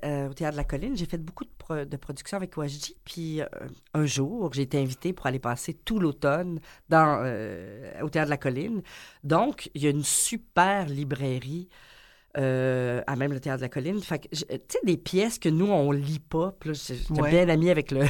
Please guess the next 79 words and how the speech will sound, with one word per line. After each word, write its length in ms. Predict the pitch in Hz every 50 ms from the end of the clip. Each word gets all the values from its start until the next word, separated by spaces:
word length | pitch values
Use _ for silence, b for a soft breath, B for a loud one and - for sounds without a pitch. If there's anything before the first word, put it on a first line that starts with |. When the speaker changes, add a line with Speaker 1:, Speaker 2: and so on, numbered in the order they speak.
| - -
Speaker 1:
<laughs> 180 | - - - -
le 100 | 208 196
vendeur. 380 | 165 170 165 160 151 165 175
Là, 80 | 170 160
je 60 | 147
disais, « 180 | 135 156 170 - 156
OK, 220 | 139 - 139 123 117 - b b b b
donne-moi 500 | - 151 143 185 202 202 190 185 190 196
des 140 | 175 151 143
pièces, 360 | 131 - - 156 156 156 -
là, 60 | - 135
que 120 | - 143
moi, 180 | 139 143 151 156
j'ai 140 | 135 139 135
jamais 260 | 127 139 131 131 131
lues. » 280 | 123 131 143 156 151 - B B B B B B B B B B
Donc, 280 | 147 156 170 190 170 139
j'en 100 | 160 135
lisais 300 | 139 143 143 139 190 196
quasiment 400 | - 151 139 151 165 - 156 147
deux 180 | 131 160 202
par 180 | - - - -
semaine 360 | - 147 131 127 - 302 277
parce 140 | - 170 180 185
Speaker 2:
Ah 60 | 156
Speaker 1:
que 60 | 156
j'étais 160 | 120 127 156
Speaker 2:
oui. 60 | 165 165
Speaker 1:
toute 60 | 160
seule 240 | - 185 202 262 254
en 120 | 170 139
France, 440 | - - - 160 185 220 196 - -
là, 120 | 160 165
tu 160 | 165 - - 185
sais. 60 | 160 - - -
<laughs> 160 | - - - -
Je 20 |
Speaker 2:
Vous 40 | 170
Speaker 1:
travaillais 260 | 160 202 190 151 156
Speaker 2:
étiez 160 | 160 254 240 233
à 60 | 208
la 120 | 196 196
recherche 440 | 190 214 202 - - 247 233 233 202
d'une 180 | - 202 190 175
pièce 320 | - - 226 233 233 -
pour, 200 | - - 226 - -
euh, 160 | 175 175 175 -
à 120 | - 170 180
monter 540 | 190 202 208 208 196 - - 262 285 294 -
ou 140 | 285 226 214
parce 300 | - - 240 220 - -
que 80 | 233
vous 140 | 208 190 202
aimez 220 | 190 196 226 226 - -
lire 260 | 170 180 202 220 233
le 120 | 226 220
théâtre ? 220 | 214 220 208 214 220
Speaker 1:
J'aime 240 | 185 185 208 208 185
lire 380 | 156 123 139 151 170 185 190 165
le 100 | 151 139
théâtre. 220 | 123 143 127 123
Speaker 2:
Ouais. 60 | 135
Speaker 1:
Je 40 | -
suis 80 | - -
peut-être 240 | - - 160 156 165
la 140 | 147 143
seule, 340 | - - 175 175 196 220 220
là, 100 | 214 214
mais 120 | 208 151 147
Speaker 2:
Il 60 | 151
y 20 |
Speaker 1:
j'aime 240 | 139 165 170 170 175
Speaker 2:
en 20 |
a 40 | 190
Speaker 1:
ça, 100 | 180 220 208
Speaker 2:
pas 60 | 196
Speaker 1:
le 80 | 180
Speaker 2:
beaucoup, 280 | 160 - - 196 185 196 170
Speaker 1:
non. 80 | 175